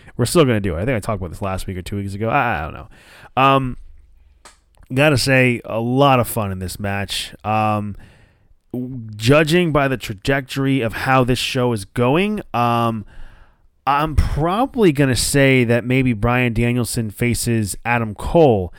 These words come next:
at Full Gear, maybe. Maybe. I, I'm, I'm not quite sure, but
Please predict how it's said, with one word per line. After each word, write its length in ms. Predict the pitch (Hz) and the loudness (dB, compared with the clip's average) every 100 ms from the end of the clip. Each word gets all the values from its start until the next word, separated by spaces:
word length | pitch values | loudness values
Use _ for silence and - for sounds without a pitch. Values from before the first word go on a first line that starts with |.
| - - | -20 -10
at 180 | 120 113 | -6 -6
Full 280 | - 127 113 | -4 -2 -2
Gear, 400 | 101 113 98 80 | -2 -2 -4 -6
maybe. 460 | 90 78 71 55 - - - - _ _ _ _ _ - | -10 -10 -12 -12 -16 -18 -20 -20 _ _ _ _ _ -6
Maybe. 500 | 113 156 104 92 95 | 0 2 2 -2 -4
I, 200 | 92 104 | -4 -4
I'm, 100 | 104 | -4
I'm 140 | 117 | -2
not 340 | 135 131 - - | -2 -2 -8 -12
quite 320 | - 151 139 | -2 0 0
sure, 320 | - 117 107 104 | -2 -6 -4 0
but 220 | 127 | 0